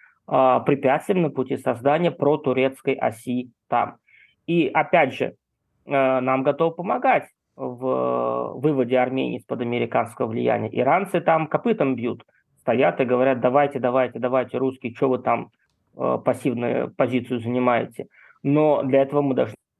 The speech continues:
и для этого мы должны, э, проводить,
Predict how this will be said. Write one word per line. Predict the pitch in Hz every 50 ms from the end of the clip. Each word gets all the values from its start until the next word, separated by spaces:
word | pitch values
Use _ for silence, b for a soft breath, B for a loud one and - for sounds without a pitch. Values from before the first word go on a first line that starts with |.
| _ _ _ _ - 127 113 _ _ _ _ _ _ _ _ _ _ - - - _ _ _ _ _ _ _
и | - -
для | 117 131 135 131
этого | 131 127 123 123
мы | 123 123
должны, | 123 117 117 117 113 120 131 147 151 151 -
э, | - 139 127 123 120
проводить, | 120 127 123 117 120 117 113 135 131 139 139 _ - -